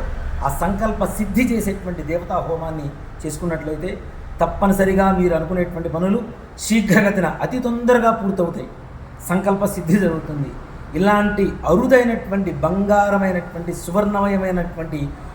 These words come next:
అవకాశాన్ని ఎవ్వరూ కూడా చేజార్చుకోకండి, అందరూ సద్వినియోగపరచుకోండి.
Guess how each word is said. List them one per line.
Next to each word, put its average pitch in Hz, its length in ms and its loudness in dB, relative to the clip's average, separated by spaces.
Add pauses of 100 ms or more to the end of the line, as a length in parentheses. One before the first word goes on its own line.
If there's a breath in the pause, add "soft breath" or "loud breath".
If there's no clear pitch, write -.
అవకాశాన్ని 175 580 2 (140)
ఎవ్వరూ 196 420 4 (140)
కూడా 175 220 2 (180)
చేజార్చుకోకండి, 143 800 -6 (380)
అందరూ 160 280 -2
సద్వినియోగపరచుకోండి. 160 1000 -2